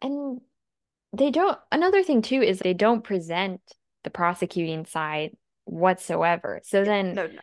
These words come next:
Speaker 1: even if this evidence or the evidence or whatever they're using isn't true, we don't have anything to oppose it.
Speaker 2: Yeah.
Speaker 1: Yeah, then it's,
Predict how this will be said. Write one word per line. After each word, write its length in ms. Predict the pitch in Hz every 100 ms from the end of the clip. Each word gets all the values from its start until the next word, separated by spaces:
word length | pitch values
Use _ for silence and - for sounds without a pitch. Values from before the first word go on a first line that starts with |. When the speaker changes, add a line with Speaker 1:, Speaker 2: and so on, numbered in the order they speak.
| -
Speaker 1:
even 320 | 214 233 247
if 220 | 233 214 190 _ _ _ _ _ _ _ _ 50 50 -
this 420 | 185 185 185 185
evidence 460 | 175 175 170 170 -
or 200 | 139 175
the 220 | 165 175 -
evidence 520 | 175 170 170 165 - - 160
or 140 | 165
whatever 360 | 165 165 165 170
they're 120 | 170
using 440 | 165 165 170 160 -
isn't 320 | 190 190 -
true, 260 | - 165 165
we 100 | 175
don't 200 | 180 175
have 220 | 175 160
anything 640 | 160 160 165 156 151 151 - _ _ _ _ _
to 680 | - - 156 156 151 139 - _
oppose 480 | - - 220 220 165
it. 180 | - - _ _ _ _ _ _ _ _ _ _ _ _ _ _ _ _ _ _ _ _ _ _ _ _ _ _ _ _ _ _ _ _ _ _ _ - _
Speaker 2:
Yeah. 140 | 214 202
Speaker 1:
Yeah, 220 | 220 170
then 180 | 175 180
it's, 200 | 175